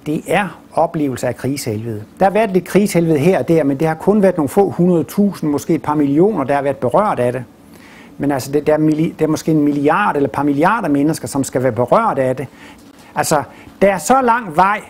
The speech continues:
til, at man vender den anden kind til. Det er så lang vej til, at man, man tilgiver. Man tror, man har ret til at forsvare sig med militærmagt.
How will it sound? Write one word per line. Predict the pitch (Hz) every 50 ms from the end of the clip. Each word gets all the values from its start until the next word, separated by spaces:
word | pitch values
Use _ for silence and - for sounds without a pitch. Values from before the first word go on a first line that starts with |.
| - - -
til, | - - 180 196 196 139 - - -
at | 147 151 151 151
man | 151 147 139
vender | 147 151 151 147
den | 135 143 139
anden | 135 151 170 170
kind | 156 - 156 160 - -
til. | - 147 143 147 139 - - - - 160
Det | 160
er | 170 175
så | 165 214 208
lang | 202 185 185 190 - 156
vej | 151 151 160 - -
til, | - 165
at | 151 127 -
man, | 139 135 139
man | 135 131 131
tilgiver. | - 143 147 151 139 135 123 - - - - - - -
Man | - 165 180 165
tror, | - - - - - 233 247 262 226 185
man | 170 160
har | 156 147 127 147
ret | 180 185
til | - - 170
at | 127
forsvare | - 131 - - 160 170 156 131
sig | 113 135
med | 139 131
militærmagt. | 127 131 127 123 113 - 156 160 143 117 117 117 110 110 - -